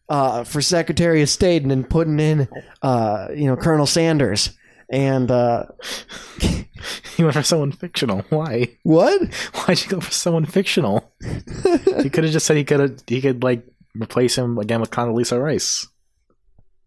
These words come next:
Speaker 1: Alex Jones.
Speaker 2: He's the press secretary.
Speaker 1: Oh my gosh. Oh, I want to live in a world where Alex Jones is press secretary, because there's nothing of major consequence that he can do in that role. And I think every White House press briefing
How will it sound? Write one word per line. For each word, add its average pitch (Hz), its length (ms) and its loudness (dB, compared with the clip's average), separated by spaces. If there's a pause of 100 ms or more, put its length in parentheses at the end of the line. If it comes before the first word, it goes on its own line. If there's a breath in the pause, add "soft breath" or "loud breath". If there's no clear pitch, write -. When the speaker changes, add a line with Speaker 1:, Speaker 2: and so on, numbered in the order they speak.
(240)
Speaker 1:
Alex 131 340 2
Jones. 113 640 0 (1200)
Speaker 2:
He's 123 200 -4
the 131 40 -6
press 147 220 -2
secretary. - 520 -8 (200)
Speaker 1:
Oh 160 320 2
my 139 220 2
gosh. 135 720 0
Oh, 143 420 4
I 151 220 0
want 175 240 2
to 165 80 0
live 147 180 2
in 143 80 0
a 139 60 2
world 135 300 4
where 131 100 2
Alex 127 320 2
Jones 127 300 0
is 120 80 -2
press 120 260 0
secretary, 113 640 -2 (240 loud breath)
because 147 240 2
there's 160 160 0
nothing 165 380 2
of 175 80 0
major 147 380 2
consequence 151 760 -2
that 120 120 0
he 131 120 0
can 120 240 -2
do 120 280 2
in 143 180 0
that 123 220 0
role. 123 460 2 (260 loud breath)
And 143 120 2
I 135 80 2
think 160 260 -2
every 151 340 2
White 139 240 4
House 131 180 2
press 127 280 0
briefing 117 440 -2